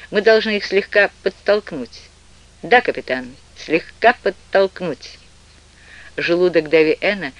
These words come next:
конвульсивно сжался. Он вдруг снова ощутил во рту вкус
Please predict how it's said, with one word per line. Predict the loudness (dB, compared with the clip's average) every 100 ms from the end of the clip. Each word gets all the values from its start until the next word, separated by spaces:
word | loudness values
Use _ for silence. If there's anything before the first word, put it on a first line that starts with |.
| -20 -2
конвульсивно | 0 2 0 -4 -4 -4 -4 -6 -6
сжался. | -6 -2 -2 -4 -12 -16 -14 -6
Он | -4
вдруг | 0 -2 -2
снова | -8 -4 0
ощутил | 0 0 -4 -2 -2
во | 2 0
рту | 0 0 0
вкус | -4 -4 -4